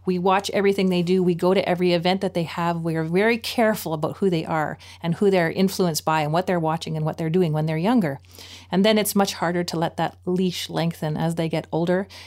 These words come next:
into their teens. And then when we get to age twenty and early twenties, when we see that the consequences of what they choose can really hurt them, then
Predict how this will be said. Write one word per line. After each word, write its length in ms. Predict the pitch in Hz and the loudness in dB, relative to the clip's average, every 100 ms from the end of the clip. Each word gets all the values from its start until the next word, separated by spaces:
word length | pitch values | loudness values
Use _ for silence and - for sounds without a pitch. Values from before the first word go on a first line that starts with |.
| - | -4
into 180 | 180 175 | -2 0
their 120 | 156 | -4
teens. 420 | - 233 262 277 - - - | 0 2 2 0 -8 -20 -4
And 100 | 170 | 0
then 100 | 180 | 2
when 120 | 180 | 4
we 80 | 185 | 4
get 180 | 185 - | 2 0
to 320 | - 180 165 160 | 2 2 2 0
age 260 | 165 156 | -2 -4
twenty 400 | - 220 214 208 | -2 0 4 4
and 180 | 180 165 - | 4 2 2
early 260 | 190 185 | 2 4
twenties, 380 | 185 208 202 185 | 4 4 4 4
when 120 | 180 | 4
we 140 | 180 196 | 4 4
see 240 | - 214 | 2 0
that 160 | 180 147 | 0 -2
the 80 | |
consequences 800 | - - 254 277 262 262 240 214 | -6 0 2 4 2 4 4 4
of 140 | 196 185 | 2 2
what 140 | 185 | 2
they 120 | 185 | 2
choose 400 | 175 - 220 220 | 0 2 4 4
can 180 | - 190 | 2 2
really 220 | 180 190 | 2 2
hurt 220 | 170 196 202 | 2 0 2
them, 240 | 277 262 | 2 4
then 220 | 202 190 | 4 2